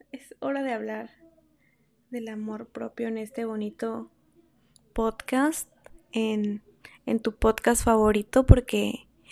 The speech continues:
me atrevería a decir lo que lo es. Aquí se hablan las cosas como son, nenas. Tú y yo somos amigas, ¿ok? So, por eso digo que es tu podcast favorito, porque, pues, somos amigas y amigos y amigues todos aquí, ¿ok?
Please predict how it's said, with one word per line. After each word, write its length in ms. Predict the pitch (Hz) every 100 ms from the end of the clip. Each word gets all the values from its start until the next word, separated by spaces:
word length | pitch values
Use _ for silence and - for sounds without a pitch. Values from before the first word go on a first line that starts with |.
| - -
me 80 | -
atrevería 380 | 233 220 214 214
a 20 |
decir 280 | 214 214 220
lo 120 | 226
que 100 | -
lo 140 | 208 208
es. 400 | 240 311 - - _ _ _ _ _ - - - - -
Aquí 160 | 330 - 539
se 80 |
hablan 220 | 508 480 370
las 160 | 262
cosas 240 | 262 277 277
como 180 | 220
son, 200 | - -
nenas. 300 | 226 226 - -
Tú 100 | 339
y 80 | 339
yo 140 | 339
somos 240 | 330 320
amigas, 420 | 277 90 80 - -
¿ok? 160 | - - 330 -
So, 160 | - - _ _ _ _ _ _ _ _
por 160 | - 285
eso 180 | 302
digo 220 | 285 262 247
que 80 |
es 80 | 226
tu 120 | -
podcast 360 | - - - 220
favorito, 480 | - - - - 226
porque, 320 | - - - -
pues, 260 | - - -
somos 320 | - 277 269
amigas 500 | 262 - - - -
y 80 | -
amigos 440 | 123 120 - -
y 40 | 117
amigues 460 | 120 117 - - -
todos 280 | 117 - -
aquí, 240 | - -
¿ok? 360 | - - 285 330